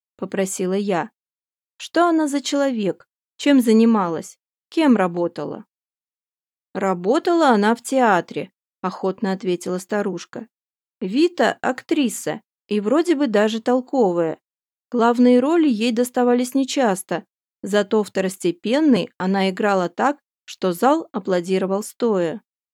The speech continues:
«Правда?» удивилась я. «Ваша соседка настолько талантливая?» Вита говорила, что настолько.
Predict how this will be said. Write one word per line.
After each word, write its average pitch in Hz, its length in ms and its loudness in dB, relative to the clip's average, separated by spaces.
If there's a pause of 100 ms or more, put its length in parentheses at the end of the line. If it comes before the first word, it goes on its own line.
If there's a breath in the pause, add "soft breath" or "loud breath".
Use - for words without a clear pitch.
(600)
«Правда?» 226 640 -2 (260)
удивилась 190 640 -6
я. 180 300 -4 (560)
«Ваша 233 380 0
соседка 240 560 -2
настолько 240 520 0
талантливая?» 220 920 -4 (1120)
Вита 311 420 -2
говорила, 269 480 2
что 269 180 -4
настолько. 233 800 0